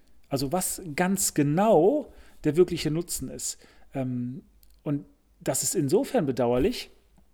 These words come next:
weil den Kunden das Merkmal ja gar nicht interessiert. Oder anders gesagt, wir würden den Kunden ja viel mehr triggern, wenn wir die Benefits, Benefits, die Vorteile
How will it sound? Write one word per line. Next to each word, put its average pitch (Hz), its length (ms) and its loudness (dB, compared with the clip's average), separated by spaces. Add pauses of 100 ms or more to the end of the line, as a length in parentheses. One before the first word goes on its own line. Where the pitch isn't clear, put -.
(500)
weil 139 220 0
den 139 160 2
Kunden 220 360 0
das 143 180 -2
Merkmal 151 400 -2
ja 139 120 2
gar 135 160 0
nicht 131 140 -2
interessiert. 135 640 -6 (680)
Oder 123 420 -2 (400)
anders 202 300 0
gesagt, 123 560 -2
wir 135 160 -2
würden 208 200 2
den 151 160 -2
Kunden 196 300 -2
ja 147 140 -2
viel 151 360 -4
mehr 170 300 -2
triggern, 139 560 -2 (1000)
wenn 180 360 4
wir 156 260 2 (200)
die 123 280 -10
Benefits, - 960 -4 (760)
Benefits, 165 520 -6
die 139 100 -6
Vorteile 190 760 0